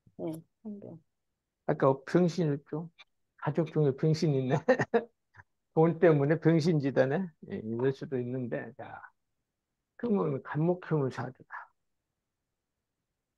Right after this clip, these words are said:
Speaker 2: 신자진 수국이야. 병화가 세 개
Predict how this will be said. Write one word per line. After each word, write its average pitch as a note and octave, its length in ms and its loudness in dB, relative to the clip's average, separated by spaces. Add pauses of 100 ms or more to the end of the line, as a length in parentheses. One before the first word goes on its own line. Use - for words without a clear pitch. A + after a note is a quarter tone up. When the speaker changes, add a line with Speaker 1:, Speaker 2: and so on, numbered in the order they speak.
(600)
Speaker 2:
신자진 F#3 540 2
수국이야. - 480 -10 (380)
병화가 D3 420 0
세 E3+ 200 -4
개 D#3 100 -4